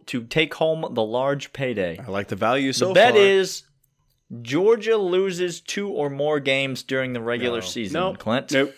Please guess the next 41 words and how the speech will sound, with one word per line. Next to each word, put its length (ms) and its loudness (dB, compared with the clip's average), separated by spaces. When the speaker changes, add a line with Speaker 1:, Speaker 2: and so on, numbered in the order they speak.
Speaker 2:
Nope. 240 2
Nope. 120 0
Nope. 220 2
Nope. 220 0
Nope. 420 2
Hard 200 2
pass. 320 2
Pass, 220 2
pass. 340 2
Next 200 0
question. 600 -8
Give 100 0
me 80 2
some 200 -4
other 200 -6
odds. 160 -12
Speaker 1:
All 80 6
right. 120 2
Speaker 2:
No, 140 -8
I'm 100 -10
not. 380 -8
Speaker 1:
N-, 320 -10
Speaker 2:
I'm 80 -14
not 160 -6
taking 240 -2
this. 80 -8
Speaker 1:
you're 80 2
not 200 4
taking 260 0
it. 60 -8
Speaker 2:
I'm 80 -2
not 160 2
taking 180 -2
this. 140 -10
One, 200 4
Speaker 1:
You're 120 2
not 120 2
taking 220 -6
it. 60 -14
Speaker 2:
one, 240 -2
because 260 0